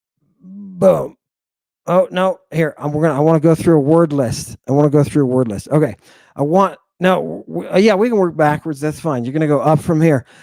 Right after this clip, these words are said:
Are you ready? We're starting at the end of the alphabet. We're looking at the first letter. And this word is okeanos. Okeanos. Okeanos. Notice the accent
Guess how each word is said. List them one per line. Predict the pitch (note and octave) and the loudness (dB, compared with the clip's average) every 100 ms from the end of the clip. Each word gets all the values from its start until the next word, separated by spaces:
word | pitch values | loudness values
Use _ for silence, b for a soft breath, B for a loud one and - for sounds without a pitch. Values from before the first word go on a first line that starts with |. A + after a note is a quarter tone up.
| b b | b b
Are | F3 | 2
you | F#3+ | 4
ready? | F#3 F#3+ G#3 | 4 4 4
We're | G3 D#3 | 2 0
starting | - - A#3+ G#3+ A3 | -2 0 0 2 0
at | G3 | 0
the | F3+ D#3+ | -2 0
end | G#3+ | 2
of | A3+ | 2
the | G3+ | 2
alphabet. | F#3+ G3 F#3+ G3+ F#3 G3+ - | 4 2 2 0 2 0 0
We're | C#3+ D3+ | -2 2
looking | F3+ F3 | 2 2
at | D#3 | 2
the | C3+ | 0
first | - B3+ A3+ - | 2 2 2 0
letter. | A3+ G#3+ G3+ B2+ - b b b b | 0 4 2 0 -6 b b b b
And | D#3+ F3+ | 0 2
this | D#3 A#3 - | 2 2 0
word | G#3+ A3 | -2 0
is | F3 - | 0 0
okeanos. | G3 - G#3 F#3 E3 G#3 B3 G3+ - - - - _ _ _ _ - | 0 0 -2 0 2 4 4 2 -2 -12 -18 -20 _ _ _ _ 2
Okeanos. | F3 F#3+ G3 _ _ G3 F3+ - D#3+ D#3 D#3 F3+ G3 F3+ C3 - - - | 4 4 2 _ _ 0 0 0 0 2 4 6 6 4 0 -8 -16 -4
Okeanos. | C3 D3 D#3+ E3 - _ F3+ D#3+ - C#3+ C#3+ C#3 D3 F#3+ F3 C#3 - b b b | 2 4 4 2 -2 _ 0 0 -2 0 2 2 4 4 2 0 -8 b b b
Notice | C#3 F3 F3+ - | 2 2 0 -2
the | D#3 - | -8 -4
accent | E3 F3+ F3+ - G3 C3+ G#2+ | -2 0 -2 -2 0 0 -2